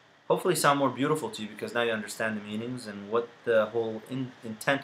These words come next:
behind what Ibn al-Nahwi was saying. بارك الله فيكم.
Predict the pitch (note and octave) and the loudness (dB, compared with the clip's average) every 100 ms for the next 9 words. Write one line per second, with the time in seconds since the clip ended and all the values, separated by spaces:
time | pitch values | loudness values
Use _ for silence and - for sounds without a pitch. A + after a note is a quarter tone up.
0 | - A2 A2 G#2+ - A2+ A2+ G#2+ G#2+ G#2+ | -6 -4 -2 -2 -6 -4 -4 -4 -8 -6
1 | A2 A2 G2+ F#2+ A2 G#2 G2 F2 - - | -6 -6 -6 -4 -4 -4 -6 -14 -20 -20
2 | - - - - - - C#3 C#3+ C#3+ C#3 | -20 -20 -20 -20 -20 2 8 10 10 10
3 | C#3 B2+ C#3 C3+ C#3+ | 10 10 0 0 -4